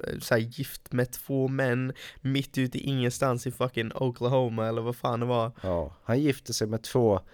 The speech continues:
Speaker 2: män som inte ens är homosexuella.
Speaker 1: Två män som inte är homosexuella, det är det bästa med det hela. Det är så jävla
Speaker 2: <laughs>
Speaker 1: sjukt.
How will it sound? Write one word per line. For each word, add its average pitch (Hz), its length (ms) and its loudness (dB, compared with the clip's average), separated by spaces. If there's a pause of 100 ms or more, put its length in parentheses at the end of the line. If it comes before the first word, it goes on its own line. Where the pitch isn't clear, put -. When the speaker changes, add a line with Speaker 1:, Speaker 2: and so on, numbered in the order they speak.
(280)
Speaker 2:
män 92 480 2
som 95 300 -4
inte 107 520 -2
ens 87 360 -4
är 85 200 -2
homosexuella. 85 720 6
Speaker 1:
Två 190 60 10
män 175 240 6
som - 220 2
inte 147 420 2
är 127 60 6
homosexuella, 240 640 4
det 117 120 4
är 120 40 4
det 120 80 6
bästa 120 420 2
med 107 140 2
det 110 60 2
hela. 123 240 2
Det 240 120 0
är 113 60 8
så - 120 6
jävla 131 380 2
Speaker 2:
<laughs> 123 80 2
Speaker 1:
sjukt. 120 240 4